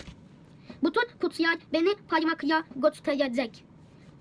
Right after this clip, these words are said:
Hepsi beni çok kıskan-, kıskanacak diye düşünmüş. Bu ise kayıtlardan daha iyi yapabileceğini göstermek için kuzu yerine bir koyun avlamaya karar vermiş. O,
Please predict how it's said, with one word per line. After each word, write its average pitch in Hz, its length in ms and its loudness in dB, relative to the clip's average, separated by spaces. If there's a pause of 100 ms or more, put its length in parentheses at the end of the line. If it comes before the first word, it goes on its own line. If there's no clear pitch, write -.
(200)
Hepsi 339 440 -4 (120)
beni 320 180 4 (200)
çok - 260 -2
kıskan-, - 480 -2 (540)
kıskanacak - 1500 -4
diye 320 180 2
düşünmüş. 302 500 0 (160)
Bu 330 100 -2
ise 302 360 -2 (300)
kayıtlardan 294 800 0 (240)
daha 285 200 0
iyi 294 220 0
yapabileceğini 302 1040 0 (200)
göstermek 285 640 0
için 294 260 -2 (160)
kuzu 311 260 0 (100)
yerine 294 380 2 (160)
bir 285 140 0 (160)
koyun 302 340 2 (160)
avlamaya 269 680 0 (100)
karar 254 320 -2
vermiş. 233 340 -2 (2750)
O, 330 80 4